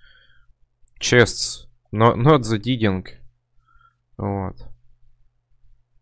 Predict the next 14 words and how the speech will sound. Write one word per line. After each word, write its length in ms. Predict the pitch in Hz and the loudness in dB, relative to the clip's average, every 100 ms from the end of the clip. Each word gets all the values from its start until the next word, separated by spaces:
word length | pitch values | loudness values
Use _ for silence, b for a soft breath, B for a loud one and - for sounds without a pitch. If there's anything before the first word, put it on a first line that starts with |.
| - _ - | -20 _ -4
Um, 360 | 95 95 92 - - - - _ - _ _ _ _ _ _ _ _ - | 0 0 0 -6 -20 -20 -20 _ -20 _ _ _ _ _ _ _ _ -6
no, 200 | 208 190 | -2 -2
blocks 480 | 107 117 147 - - | 0 4 4 4 -2
of 180 | - - | -4 2
iron, 380 | 143 120 98 90 | 4 4 2 -2
because 320 | - 92 - | -8 -10 -8
I 80 | 85 - | -10 -6
have 120 | 92 | -6
an 160 | 92 98 | -4 -2
iron 320 | 101 95 92 | -2 -4 -8
farm, 400 | - 98 95 - | -6 -4 -4 -6
it's 200 | - - | -14 -16
obvious. 340 | - 104 - 92 | -14 -12 -12 -4
But 220 | 98 - | 0 0